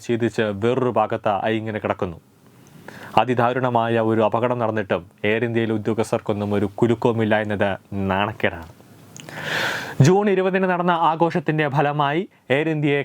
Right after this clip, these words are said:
കേന്ദ്രീകരിച്ച് ഒരു അഴിമതി ആരോപണവും ഉയർന്നു വന്നിട്ടുണ്ട്. കമ്പനിയുടെ ചീഫ് ഫിനാൻഷ്യൽ ഓഫീസറും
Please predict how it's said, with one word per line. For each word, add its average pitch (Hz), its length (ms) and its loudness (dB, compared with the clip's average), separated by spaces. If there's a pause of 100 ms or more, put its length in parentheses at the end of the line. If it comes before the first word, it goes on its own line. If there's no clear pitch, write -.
കേന്ദ്രീകരിച്ച് 135 640 0 (260)
ഒരു 127 140 2 (240)
അഴിമതി 127 400 0 (120)
ആരോപണവും 113 420 -2 (120)
ഉയർന്നു 110 300 0
വന്നിട്ടുണ്ട്. 90 380 -4 (400)
കമ്പനിയുടെ 123 400 2 (140)
ചീഫ് 135 320 2
ഫിനാൻഷ്യൽ 131 480 0
ഓഫീസറും 120 480 0